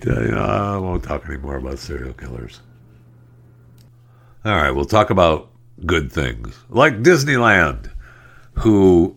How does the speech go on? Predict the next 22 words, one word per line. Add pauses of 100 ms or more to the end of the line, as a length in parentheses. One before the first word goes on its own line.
(120)
is
now
closed
in
Shanghai. (220)
Right? (160)
So
apparently,
uh, (160)
China,
Shanghai (340)
is
like,
"Yeah,
we're
dealing
with
rising
covid
nineteen
cases,
so